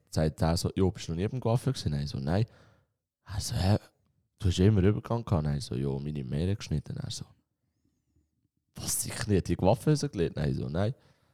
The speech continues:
Dann bin ich das heimgegangen erzählen, oder? Dass sie nicht gewusst haben, dass ich noch nie, du weißt gar nicht, Alter, die hat meiner Mom noch auf die Schulter müssen klopfen. Sie ist, sie ist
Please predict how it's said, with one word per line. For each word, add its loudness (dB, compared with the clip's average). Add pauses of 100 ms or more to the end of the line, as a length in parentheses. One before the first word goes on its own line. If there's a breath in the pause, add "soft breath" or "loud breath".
(140)
Dann -2
bin 6
ich 8
das 10
heimgegangen 6
erzählen, 6
oder? 0
Dass -2 (680)
sie -4
nicht 2
gewusst -2
haben, 4
dass 2
ich -8
noch 2
nie, 4 (480 soft breath)
du -8
weißt 0
gar 0
nicht, -8
Alter, 2
die 8
hat 4
meiner 0
Mom 0
noch -2
auf -4
die -10
Schulter 2
müssen -4
klopfen. -6
Sie 0
ist, -4
sie 6
ist -2